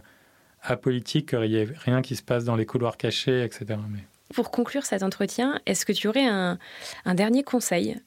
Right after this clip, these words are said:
Speaker 2: euh, à donner à quelqu'un, euh, qui se lance aujourd'hui dans l'aventure entrepreneuriale et qui pourrait l'aider et qui, toi, t'a aidé quand tu t'es lancé ?
Speaker 1: Je pense que si je devais résumer, c'est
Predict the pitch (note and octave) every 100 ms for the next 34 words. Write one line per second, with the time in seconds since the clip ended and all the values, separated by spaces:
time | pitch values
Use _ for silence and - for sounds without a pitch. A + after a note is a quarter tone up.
0 | F#3 F3 E3+ E3+ F3 F#3+ F3+ E3+ F3 G#3
1 | F3+ E3+ E3+ F3 F#3+ E3+ D#3+ - - F3
2 | E3 F3 E3 A3+ G3+ E3+ F3 F#3 D#3+ D#3+
3 | D#3+ E3+ E3+ E3 - D#3+ D#3 F3+ B3 B3+
4 | - - _ - F3 - E3+ - E3 D#3+
5 | D#3+ D#3 D3 D3+ C#3+ F3 C#4 F3 E3+ -
6 | A3+ C4 G3 G3 F3 A3+ - - E3 -
7 | E3 D#3+ - - - _ _ _ _ _
8 | _ - - - D#3 E3+ - _ - C3+
9 | B2 D3 _ _ _ - B2 B2+ C3+ C#3
10 | C3+ B2+ C3 C#3 D3+ E3 E3 _ _ _
11 | _ - - - B2+ A#2